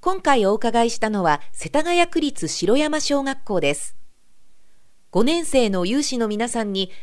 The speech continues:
今年の目標を教えてもらいました。二千二十六年、馬年の今年、春から六年生になる五年生の子どもたちは、多くが年男、年女ということもあり、お願いをしたところ、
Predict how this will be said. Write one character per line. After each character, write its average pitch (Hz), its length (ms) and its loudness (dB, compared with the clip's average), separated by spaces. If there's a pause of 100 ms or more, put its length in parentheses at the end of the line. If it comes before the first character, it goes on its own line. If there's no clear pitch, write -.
(120)
今 - 140 -10
年 254 240 -2
の 247 120 0
目 220 200 0
標 285 220 2
を 277 140 4
教 240 240 0
え 247 60 6
て 247 120 -4
も 233 100 0
ら 226 100 4
い 226 60 0
ま 233 140 -2
し - 80 -4
た。 - 240 4 (1400)
二 208 140 -2
千 247 300 2
二 240 120 -2
十 196 300 2
六 185 260 2
年、 196 320 -2 (240)
馬 175 240 0
年 226 320 0
の 214 120 -4
今 - 160 -6
年、 196 420 -4 (340)
春 359 240 2
か 254 120 2
ら 214 100 6
六 208 240 2
年 359 180 -2
生 269 220 0
に 233 120 -2
な 233 140 0
る 202 180 4
五 170 140 0
年 208 160 -2
生 202 160 -4
の 185 100 -4
子 185 120 -4
ど 196 100 -2
も 220 100 -2
た 208 140 0
ち 202 140 -4
は、 185 180 4 (320)
多 339 180 6
く 233 160 -4
が 165 140 -2
年 175 320 -2
男、 247 380 0
年 202 360 -4
女 311 280 0
と 190 100 -2
い 202 120 0
う 202 40 -2
こ 202 120 -2
と 208 120 -4
も 185 160 -2
あ 190 80 0
り、 175 240 -2
お 160 100 -4
願 165 280 -4
い 160 80 -2
を 165 40 -2
し - 100 -8
た 175 100 -6
と 170 120 -4
こ 170 120 -2
ろ、 165 160 2